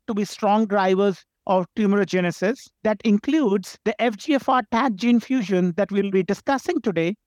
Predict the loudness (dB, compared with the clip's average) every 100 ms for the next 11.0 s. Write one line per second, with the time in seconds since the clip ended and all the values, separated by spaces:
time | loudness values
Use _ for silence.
0 | -4 0 0 -2 -2 -2 0 -2 0 0
1 | 0 0 2 0 0 0 0 -2 -4 -2
2 | 2 2 2 -2 -2 0 0 -2 0 0
3 | -2 -4 0 2 2 0 0 0 0 2
4 | 0 2 0 2 0 0 0 0 0 0
5 | -2 -6 -8 _ _ _ _ _ _ _
6 | _ _ _ _ _ _ _ _ _ _
7 | 2 2 2 -2 _ 0 0 2 2 2
8 | 2 -2 -2 0 0 -2 -2 -2 -2 -2
9 | 0 -2 -2 -2 -2 -4 0 2 2 2
10 | 0 -2 -4 -4 -4 -4 -2 0 0